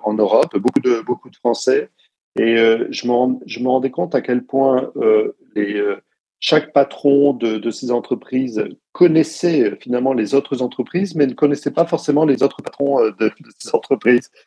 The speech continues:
ou du moins il manquait en fait un endroit dans lequel on pouvait mener des discussions sur des sujets qui étaient des sujets d'importance et sur lesquels il,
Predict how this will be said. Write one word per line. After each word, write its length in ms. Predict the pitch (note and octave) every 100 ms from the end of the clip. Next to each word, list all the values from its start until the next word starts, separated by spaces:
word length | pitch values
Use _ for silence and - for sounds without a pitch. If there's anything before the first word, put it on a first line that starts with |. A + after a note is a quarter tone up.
| _ _ -
ou 80 | A2
du 120 | A#2+
moins 200 | D3 D#3
il 120 | A#2+
manquait 440 | B2+ C#3 - D#3
en 100 | C#3+
fait 300 | - C#3+ C#3+
un 120 | G#2+ G#2+
endroit 560 | A2 F#2+ A#2 D3+ E3+ _ _ _ _ -
dans 100 | G#2+
lequel 340 | - C#3 D3
on 120 | G2
pouvait 280 | - B2 C#3+
mener 300 | B2+ A#2 B2
des 100 | A2
discussions 600 | G#2+ B2 - - B2+ C#3
sur 160 | D3+ A2+
des 100 | F#2
sujets 380 | - C#3+ C3+ -
qui 120 | -
étaient 140 | A2
des 120 | G#2
sujets 280 | G#2+ A#2+ B2
d'importance 880 | A2+ G#2+ G#2+ - A2+ B2 E3 - - _ _ _ _
et 100 | A2+
sur 220 | G#2 B2+ A#2+
lesquels 460 | A2+ D#3 F3 D3+ -
il, 220 | -